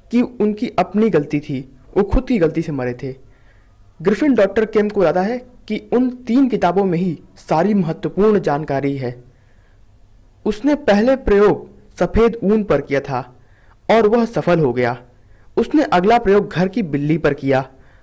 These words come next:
पर वह लगभग असफल हो गया, क्योंकि बिल्ली के पंजों और आंखों के पीछे मौजूद टेप्टम पिगमेंट अभी भी दिख रहा था।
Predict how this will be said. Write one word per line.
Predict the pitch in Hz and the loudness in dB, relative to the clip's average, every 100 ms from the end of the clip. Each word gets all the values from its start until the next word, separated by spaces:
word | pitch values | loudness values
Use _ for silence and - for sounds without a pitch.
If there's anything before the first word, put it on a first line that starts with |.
| - - | -20 -2
पर | 247 247 | 2 4
वह | 269 | 4
लगभग | 226 165 160 226 226 | 4 2 0 -2 0
असफल | 170 175 151 156 131 | 0 0 0 0 0
हो | 127 | 2
गया, | 120 127 - - - - | 0 -2 -6 -20 -20 -4
क्योंकि | 226 240 269 | 0 2 0
बिल्ली | 160 185 214 262 | 0 0 0 0
के | 247 | -2
पंजों | - 160 170 226 220 - - | -2 -2 0 0 0 -2 -4
और | 190 - | -4 -2
आंखों | 175 202 | -2 -2
के | 240 220 | -2 -2
पीछे | 175 170 220 | -4 -2 -2
मौजूद | 180 147 156 180 - - _ - - _ - | 0 0 2 0 -2 -10 _ -20 -20 _ 0
टेप्टम | 214 226 - 302 277 | 2 2 0 0 2
पिगमेंट | 269 175 196 220 214 | 2 0 2 0 0
अभी | 151 185 | 0 2
भी | 185 | 0
दिख | 139 - | -2 -4
रहा | 127 | -6
था। | 127 127 | -4 -4